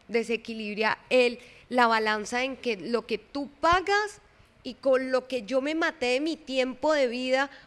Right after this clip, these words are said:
por comprarme este caimán y lo que él recibe o el dueño recibe, dueño, dueña, dueñe. Entonces, y tiene que ser una balanza, o sea, yo invertí mi tiempo trabajando como una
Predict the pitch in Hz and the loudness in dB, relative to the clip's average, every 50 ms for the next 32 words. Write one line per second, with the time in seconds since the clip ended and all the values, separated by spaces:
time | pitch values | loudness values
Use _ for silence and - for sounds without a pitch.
0 | _ _ - 311 294 277 285 - 277 254 240 214 - 247 240 233 233 247 262 285 | _ _ -2 -2 -2 -2 -2 -6 -8 -8 -8 -8 -8 -6 -6 -6 -4 -2 0 0
1 | 302 294 - 330 320 - - 277 254 226 226 220 233 262 311 370 415 403 392 370 | 0 0 -2 -2 -4 -2 -2 -2 -2 -2 -2 -4 -2 0 2 2 2 0 0 -6
2 | - - - _ _ _ _ _ _ _ _ _ _ _ - - 302 302 277 277 | -10 -14 -20 _ _ _ _ _ _ _ _ _ _ _ -6 -4 -2 -2 0 0
3 | 269 262 262 269 269 254 240 240 240 240 240 240 220 226 247 269 - - - 339 | 0 0 0 -2 -2 0 2 2 0 0 -2 -4 -6 -6 -6 -6 -6 -4 -6 -6
4 | 311 254 202 185 180 - - 240 226 208 185 240 262 262 254 247 254 269 269 262 | -4 -2 -4 -4 -4 -4 -6 -6 -6 -8 -10 -8 -6 -6 -6 -6 -6 -6 -8 -8
5 | - - 214 240 254 233 226 233 - 277 247 220 185 165 180 233 247 254 254 262 | -8 -10 -6 -2 -2 -2 -2 -2 -6 -6 -2 -2 -2 -2 0 -2 -2 0 0 -2
6 | 254 240 254 254 269 277 254 226 208 214 240 247 233 190 165 156 - _ - - | 0 2 0 0 0 0 -2 -4 -4 -6 -6 -6 -8 -10 -12 -14 -16 _ -20 -20
7 | - - - - 233 220 226 247 240 240 233 - 269 277 285 277 - - _ - | -20 -14 -8 -6 -6 -4 -4 -4 -4 -4 -4 -2 -2 -2 -4 -6 -12 -20 _ -20
8 | - _ _ _ - 294 285 - 262 302 294 269 262 269 294 302 277 339 339 359 | -20 _ _ _ -8 -8 -8 -4 -4 -4 -2 -2 -2 -4 -4 -2 -2 -2 -2 0
9 | 359 392 415 415 381 285 240 240 262 330 392 381 - 302 247 240 240 285 302 311 | 2 2 2 4 2 2 2 0 0 0 0 -2 -2 -4 -4 -2 -2 -2 -2 -2
10 | 233 262 285 269 269 277 262 311 311 320 - - 320 320 330 320 330 339 - - | -2 -2 -4 -4 -4 -4 -4 -4 -4 -4 -6 -8 -8 -6 -6 -6 -8 -8 -10 -8
11 | - 330 359 339 330 294 269 277 - 269 262 269 294 311 - - - - _ _ | -6 -4 -2 -2 -2 -4 -6 -4 -2 -2 0 -2 -2 -6 -12 -20 -20 -20 _ _
12 | - 277 269 269 254 247 240 240 233 247 233 240 240 269 269 - 330 302 269 254 | -4 0 2 4 4 4 2 0 -4 -6 -8 -4 -4 -4 -2 -2 -4 -2 -2 -4
13 | 233 233 240 247 277 285 277 | -2 0 4 4 4 4 2